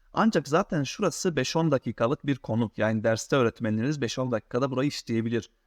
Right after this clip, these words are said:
O yüzden çıkmama ihtimali olsa dahi plana göre ben olsam bunu da eklerdim. Dil bilgisi neler var? Az önce söyledim. Sözcükte anlam, cümlede anlam, yazım ve noktalama sabit bir şekilde devam ediyor. Şimdi ben size şöyle bir şey hazırladım.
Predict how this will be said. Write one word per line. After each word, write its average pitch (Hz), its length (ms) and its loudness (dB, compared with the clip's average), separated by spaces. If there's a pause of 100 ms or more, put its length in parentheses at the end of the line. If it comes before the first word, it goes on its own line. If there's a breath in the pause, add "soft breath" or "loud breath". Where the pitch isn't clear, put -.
O 170 140 6
yüzden 170 260 2 (260)
çıkmama 160 380 0
ihtimali 147 380 0
olsa 127 400 -2
dahi 131 220 2
plana 113 400 -2
göre 113 300 0 (300)
ben 226 120 4
olsam 180 380 2
bunu 170 180 0
da 123 80 2
eklerdim. 107 540 -4 (640)
Dil 196 160 0
bilgisi 156 380 -2
neler 123 220 2
var? 156 180 0
Az 175 200 0
önce 165 180 0
söyledim. 123 480 0
Sözcükte 127 480 0
anlam, 104 280 -2
cümlede 131 340 2
anlam, 104 220 -4
yazım 147 400 2 (260)
ve 160 80 4
noktalama 120 480 0 (100)
sabit - 440 -2
bir - 60 -14
şekilde 113 400 0 (320)
devam 123 340 4
ediyor. 113 320 2 (420)
Şimdi 185 240 0
ben 202 140 4
size 185 420 -2 (400)
şöyle 180 320 2
bir - 60 -10
şey - 180 -4
hazırladım. 113 520 0